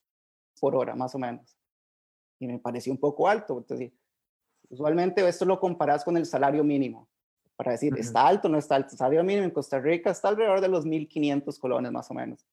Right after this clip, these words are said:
Speaker 1: Entonces, el valor de tiempo es mayor que el salario mínimo. Eso me pareció raro. Yo en mi hilo hago comparaciones con estudios de preferencia que han sido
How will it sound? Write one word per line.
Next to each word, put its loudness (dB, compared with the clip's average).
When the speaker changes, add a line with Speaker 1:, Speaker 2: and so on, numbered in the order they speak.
Speaker 1:
Entonces, 0
el 2
valor 4
de 6
tiempo 2
es 4
mayor 2
que -2
el -2
salario 2
mínimo. 0
Eso -12
me -6
pareció -2
raro. 2
Yo 4
en 6
mi 6
hilo 6
hago 2
comparaciones 0
con -6
estudios -4
de -2
preferencia -2
que -4
han 0
sido 0